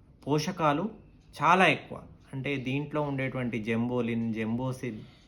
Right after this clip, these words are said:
యాంటీమెలిన్ అనేటువంటి పోషకాలు రక్తంలో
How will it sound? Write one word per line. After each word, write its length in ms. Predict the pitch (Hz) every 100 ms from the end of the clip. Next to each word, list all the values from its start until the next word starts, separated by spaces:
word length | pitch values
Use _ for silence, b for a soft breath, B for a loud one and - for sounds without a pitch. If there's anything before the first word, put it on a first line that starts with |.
| -
యాంటీమెలిన్ 840 | 123 127 139 156 143 123 117 113
అనేటువంటి 520 | 117 117 117 117 117 110
పోషకాలు 600 | 117 117 139 120 113 170 - - - - _ - - - -
రక్తంలో 580 | 117 113 151 147 139